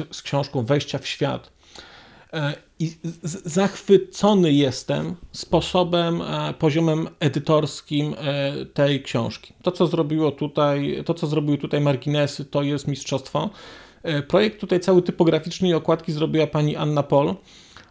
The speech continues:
E, i, y, cóż, e, za-, standardowo Anię,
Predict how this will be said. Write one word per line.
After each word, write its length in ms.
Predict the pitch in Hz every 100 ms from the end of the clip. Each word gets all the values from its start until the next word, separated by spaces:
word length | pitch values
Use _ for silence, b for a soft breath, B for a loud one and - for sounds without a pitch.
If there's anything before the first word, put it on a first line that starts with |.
| _
E, 440 | 147 139 143 143 143 _
i, 380 | 180 175 175 170 170
y, 140 | 165
cóż, 420 | 151 151 117 - - -
e, 300 | 165 156 147 -
za-, 140 | - 165
standardowo 840 | 165 - 214 202 214 240 240 226
Anię, 480 | 190 190 190 190